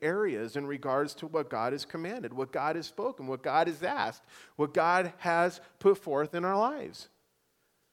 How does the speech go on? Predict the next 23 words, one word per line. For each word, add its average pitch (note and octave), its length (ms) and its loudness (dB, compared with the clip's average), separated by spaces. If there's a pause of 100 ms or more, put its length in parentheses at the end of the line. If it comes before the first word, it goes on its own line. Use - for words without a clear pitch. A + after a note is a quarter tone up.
(2000)
God E3 220 4
says G3 320 0
this F#3+ 180 -4
is G#3 120 -6
how G3 220 4
it's G3 140 -4
to F#3+ 100 -8
be F3 140 -8
done, F3+ 380 2 (720)
and E3 160 2
it's D#3+ 140 -4
either E3 240 4
light F3+ 500 4 (600)
or G3 120 -2
darkness A3 800 2 (2250)
at D#3+ 220 0
that G3 260 4
point. A#3+ 500 -6 (1200)
And D3 80 0
he F3+ 60 4
says, F#3 260 4
"Therefore, G3+ 600 6
if A#3 420 4